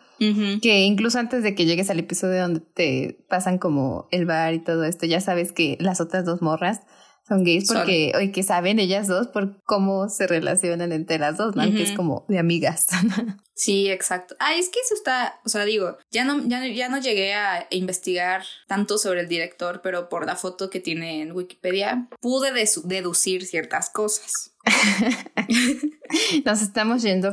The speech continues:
Speaker 2: por <laughs>
Speaker 1: Estereotipos.
Speaker 2: estereotipos. Pero
Speaker 1: Mira,
Speaker 2: sí.
Speaker 1: y lo
Speaker 2: No, pues
Speaker 1: mismo
Speaker 2: sí,
Speaker 1: yo
Speaker 2: ¿no?
Speaker 1: deducía de ba-, de, de, ¿cómo se llama? De,
Speaker 2: ¿Manolo
Speaker 1: de
Speaker 2: Caro?
Speaker 1: Lorham,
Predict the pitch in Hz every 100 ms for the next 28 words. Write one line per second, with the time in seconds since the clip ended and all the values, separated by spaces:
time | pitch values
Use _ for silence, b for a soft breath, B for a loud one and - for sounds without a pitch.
0 | 196 151 175 214 196 214 208 254 - -
1 | - - 339 427 427 180 - 180 196 190
2 | 233 202 175 175 - _ _ _ _ _
3 | 214 196 175 247 262 220 247 311 453 302
4 | - 359 320 226 220 220 - 233 220 233
5 | 214 185 190 190 185 202 196 190 185 180
6 | 175 160 - 185 185 180 175 170 165 165
7 | - 269 415 311 220 220 247 359 _ 214
8 | 214 208 202 196 208 214 247 311 233 254
9 | 240 220 185